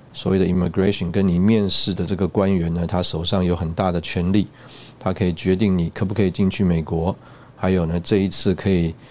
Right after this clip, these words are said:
进去美国之后停留的时间。那简单讲啊，这个三十七个团员呢，都拿到了这个可以停留六个月的期间的这个算是一个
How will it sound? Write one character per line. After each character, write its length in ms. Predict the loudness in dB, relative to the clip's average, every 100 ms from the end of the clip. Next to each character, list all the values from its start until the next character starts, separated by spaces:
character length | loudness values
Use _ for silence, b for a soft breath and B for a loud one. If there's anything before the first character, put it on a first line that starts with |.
| B -2
进 180 | 0
去 140 | 2 0
美 180 | 0 -2
国 160 | -4
之 160 | -4 -2
后 180 | 0 -2
停 300 | -4 0 2
留 200 | 2 0
的 100 | -2
时 220 | -4 -4
间。 340 | 0 0 0 -6 B B B B B B -6
那 100 | -4
简 180 | 0 2
单 200 | 2 2
讲 200 | 2 0 -4
啊， 240 | -8 -6 -4
这 100 | -2
个 80 | 0
三 200 | 0 -2
十 100 | -4
七 220 | -2 0
个 100 | 0
团 220 | 0 0
员 240 | 2 2
呢， 240 | 2 0 -2 -2
都 280 | 2 2 0 -8 -20 -20 -20 -4
拿 160 | -2 2
到 220 | 2 2
了 120 | 0
这 140 | -4 -4
个 200 | -2 -4
可 120 | 0
以 140 | 0 0
停 240 | 0 2
留 200 | 2 4
六 140 | 2 2
个 120 | 2
月 220 | 4 2
的 160 | 0 -4 B B B B -4
期 220 | 0 2
间 180 | 2 2
的 100 | 2
这 120 | 2
个 260 | 2 0 -4 -14
算 240 | -6 -2 -2
是 160 | -2
一 120 | -4
个 280 | -2 -4 -6